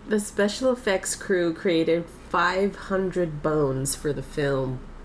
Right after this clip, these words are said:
along with a full body cast for the character of Holly and several animal carcasses.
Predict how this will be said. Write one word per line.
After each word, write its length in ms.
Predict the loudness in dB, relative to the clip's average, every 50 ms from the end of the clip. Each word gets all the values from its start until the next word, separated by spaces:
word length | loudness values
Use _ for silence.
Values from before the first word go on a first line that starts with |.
| -16 -16 -16 -14 -14 -16 -16 -16 -16 -16 -4 0
along 420 | 2 4 4 4 4 4 4 4 4
with 160 | 2 2 0
a 80 | 0
full 400 | -2 -2 0 2 4 6 6 4
body 400 | 4 2 2 2 2 2 0 0
cast 680 | -2 -6 -6 0 2 2 4 2 2 0 -2 -4 -4 -6
for 240 | -10 -4 -2 -2 0
the 120 | 2 0 -2
character 640 | -2 -2 -2 0 0 0 -2 -4 -4 -2 -2 -2
of 240 | 0 -2 -2 -2 -4
Holly 560 | -6 -4 -2 0 0 2 2 2 0 0 -2 -6 -10 -16 -20 -20 -20 -14 -6
and 220 | -4 -2 -2 -2 -2
several 600 | -2 0 2 2 2 2 2 0 0 0 -2 -4 -6
animal 380 | -6 -6 -4 -6 -6 -6 -6 -8
carcasses. 840 | -6 -8 -8 -8 -8 -8 -8 -8 -8 -8 -8 -10 -10 -12 -14 -14